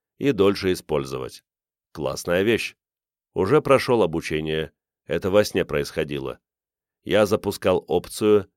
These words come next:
четырех ночей, неполных. Я же в самоволке бегал. Мне хватило усвоить знания. И дальше уже обучаться. Война начнется, отдохну.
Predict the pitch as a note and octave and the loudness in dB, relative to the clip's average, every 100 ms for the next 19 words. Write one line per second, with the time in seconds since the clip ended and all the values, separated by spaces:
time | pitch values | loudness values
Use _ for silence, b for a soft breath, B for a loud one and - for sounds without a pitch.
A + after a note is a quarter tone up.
0 | _ - G2 G#2+ G#2 - D#2+ D2+ D#2+ D#2+ | _ -8 -2 4 4 2 -2 -4 -2 -2
1 | D#2+ - - E2+ A2 - D#2+ D#2 D#2+ - | -4 -10 -10 -4 -4 0 0 0 -4 -8
2 | _ _ _ _ _ - F2+ B2+ C3 - | _ _ _ _ _ -4 2 2 2 -2
3 | C3+ A2 F2 F2 E2+ F#2+ E2 F2+ F2 F2 | 0 2 4 2 0 -4 -2 0 -2 -4
4 | - _ _ _ - F#2+ A#2+ - A2 A2+ | -8 _ _ _ -4 2 2 4 2 2
5 | A#2 G#2 G2+ G2+ F#2+ E2+ C#2 E2+ E2 D2+ | 2 2 2 2 2 2 0 0 0 -2
6 | C#2+ - _ _ _ _ - E2+ F2+ B2+ | -4 -6 _ _ _ _ -6 0 2 2
7 | - B2+ E2+ D#2+ D2 E2+ - C2+ - C2 | 2 0 2 2 2 -2 -2 -4 -4 -10
8 | - _ _ _ _ _ _ _ _ - | -10 _ _ _ _ _ _ _ _ -4
9 | F2 A2 A#2 A2 G#2 - B2+ - E2 D#2 | 2 4 4 4 2 2 2 2 0 0
10 | D2+ F2+ - D2+ - | 0 -2 -2 -4 -6